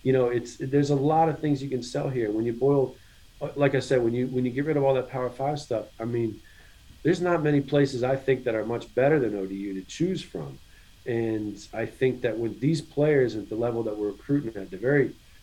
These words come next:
they're very aware, they're very cognizant of things around them. This is an individual sport, you know, this, there's no passing the ball. There's no, like, "Hey, where are you going? What are you gonna do?" You know, this is their individual choices. So when they get there and they meet with us, and,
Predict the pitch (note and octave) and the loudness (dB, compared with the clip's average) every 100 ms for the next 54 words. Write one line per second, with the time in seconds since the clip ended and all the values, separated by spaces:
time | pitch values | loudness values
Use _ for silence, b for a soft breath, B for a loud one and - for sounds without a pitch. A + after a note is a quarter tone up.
0 | - G2 A#2+ C#3 A#2+ A2+ A2+ F#2 E2 E2+ | -8 -2 2 4 4 2 0 -2 -6 -4
1 | A#2+ A#2+ A#2+ A2+ G#2 - G2+ F2 - A2 | 0 0 0 0 -2 -6 -8 -8 -6 -6
2 | G#2 F#2 F#2+ F#2 D#2+ D#2 A2 A#2 A#2+ B2 | -4 -4 -6 -6 -10 -8 -6 -4 0 2
3 | C#3 B2 A#2 A2 G2 - - G#2 - - | 2 2 0 0 -4 -8 -4 -4 -4 -12
4 | E2+ F#2 G2 - b b b b - G#2 | -14 -10 -10 -10 b b b b -6 -2
5 | G#2+ B2+ B2+ C#3+ C3+ D3 C3+ A#2+ A#2+ A#2+ | 2 2 4 4 4 2 -2 0 0 2
6 | A2+ G#2 A#2 A2+ G2 A2 G2+ G#2 A#2 A#2 | 0 -2 -4 -4 -6 -10 -10 -8 -8 -8
7 | G#2 F#2+ G2 A#2 A2+ G2+ G2 A2 F#2+ G2+ | -10 -10 -8 -8 -6 -8 -8 -6 -6 -6
8 | G2 G2 b b b - A#2+ A2+ A2 A#2+ | -8 -14 b b b -4 -2 -2 0 0
9 | A#2 A#2 A#2+ A2+ A2 G#2 - D3 C3+ G2+ | 2 2 2 2 0 -4 0 2 2 -4
10 | - A#2+ A#2 A#2+ B2+ B2+ B2+ C3+ C3 G#2+ | -6 -4 -2 2 2 2 2 2 0 0
11 | F#2 B2 C3 A#2+ C3 C3+ C#3 - F2+ | -4 -4 -4 -2 2 2 2 -2 -10